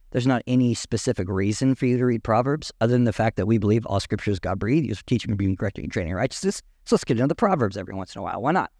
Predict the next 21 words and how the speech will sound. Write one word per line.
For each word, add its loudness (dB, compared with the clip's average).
So 0
we're 4
gonna 2
side 4
with -4
the -2
righteous 2
in 2
this. -8
That 6
led 2
me 2
down 2
another 2
rabbit -2
hole -4
of -2
wondering 2
what 4
this -2
means. 0